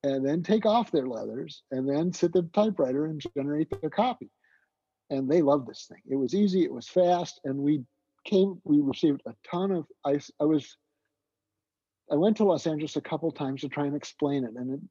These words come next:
caught on with the journalists after about two years or three years. And at s-, one point, all the journalists had them in all the magazines. There's an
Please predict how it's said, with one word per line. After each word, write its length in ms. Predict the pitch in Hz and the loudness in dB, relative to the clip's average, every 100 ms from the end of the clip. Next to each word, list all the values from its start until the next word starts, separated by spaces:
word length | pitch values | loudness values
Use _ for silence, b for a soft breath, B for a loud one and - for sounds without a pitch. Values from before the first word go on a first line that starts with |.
| - | -6
caught 300 | - 233 226 | 2 4 4
on 240 | 202 185 | 2 2
with 140 | 185 180 | 0 0
the 80 | 156 | -2
journalists 720 | 147 147 147 139 - - - 143 | 0 0 0 -4 -8 -18 -14 -10
after 260 | 139 147 127 | -8 -4 -2
about 280 | 127 127 - _ _ _ _ _ _ _ _ _ | -2 -6 -8 _ _ _ _ _ _ _ _ _
two 240 | - 135 | -6 -2
years 480 | 131 120 107 117 - - | 0 -2 -6 -14 -20 -18
or 100 | - - | -18 -12
three 220 | - 113 110 | -6 -6 -6
years. 440 | 120 - - - _ _ | -10 -14 -20 -20 _ _
And 480 | 127 127 131 131 127 - _ 143 | -12 -10 -8 -10 -10 -14 _ -2
at 140 | 143 - | -2 -4
s-, 160 | - | -8
one 340 | - 135 175 214 | -2 2 4 2
point, 560 | 185 165 151 151 - _ _ _ _ _ _ _ _ _ _ _ - | 2 2 2 -2 -8 _ _ _ _ _ _ _ _ _ _ _ 0
all 200 | 139 175 | 2 4
the 120 | 180 | 2
journalists 440 | 151 147 147 131 | -2 -2 -4 -6
had 300 | - 127 120 | -6 -6 -6
them 240 | 117 117 113 _ _ _ _ - | -8 -10 -12 _ _ _ _ -12
in 100 | 117 | -8
all 220 | 117 151 | -2 0
the 80 | 147 | 0
magazines. 720 | 123 120 127 127 117 120 - _ _ _ _ - | -2 -4 -4 -6 -10 -14 -18 _ _ _ _ -8
There's 200 | 131 127 | -4 -2
an 180 | 127 | -4